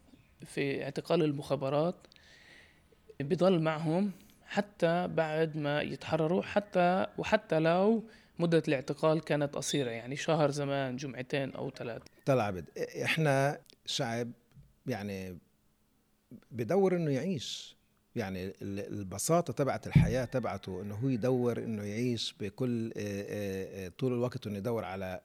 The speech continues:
Speaker 2: آه، السلامة تبعته وي-،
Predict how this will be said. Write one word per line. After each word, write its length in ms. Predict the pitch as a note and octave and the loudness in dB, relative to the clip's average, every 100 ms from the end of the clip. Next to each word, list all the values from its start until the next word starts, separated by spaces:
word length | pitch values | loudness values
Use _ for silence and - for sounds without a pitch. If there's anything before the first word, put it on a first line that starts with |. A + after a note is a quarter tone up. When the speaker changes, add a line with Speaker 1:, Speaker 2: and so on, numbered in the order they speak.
| - | -12
Speaker 2:
آه، 360 | G2+ G2 F#2 | -10 -8 -8
السلامة 560 | F#2+ - - G#2+ B2 A#2 | -8 -8 -6 0 0 0
تبعته 840 | - A2+ G#2 G#2+ A#2+ A2+ A2+ A2+ - | -4 -4 -4 -6 -4 -2 0 -2 -4
وي-، 520 | G#2+ G#2 G2+ G2 | -8 -6 -6 -6